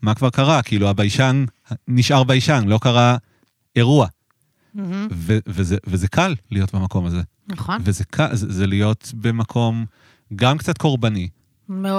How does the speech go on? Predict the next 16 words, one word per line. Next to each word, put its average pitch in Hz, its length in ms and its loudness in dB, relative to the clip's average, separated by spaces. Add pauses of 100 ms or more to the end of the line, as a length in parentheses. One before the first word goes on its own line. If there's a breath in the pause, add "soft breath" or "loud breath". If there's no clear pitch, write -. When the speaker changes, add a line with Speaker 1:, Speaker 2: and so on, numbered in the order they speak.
(100)
Speaker 2:
אני 190 220 -8
Speaker 1:
או, 98 460 -2
או 98 60 0
מאוד. 98 400 0 (800)
אה, 101 580 0
Speaker 2:
מאוד 240 140 2
מזדהה 247 340 2
Speaker 1:
אבל 233 80 0
Speaker 2:
עם 220 80 -4
זה 175 160 -8
גם. 165 140 -10 (520)
Speaker 1:
וג-, 87 520 -4 (100)
וגם 104 440 -2
מקום 113 320 -2
של, 123 320 0
אה, 107 1040 2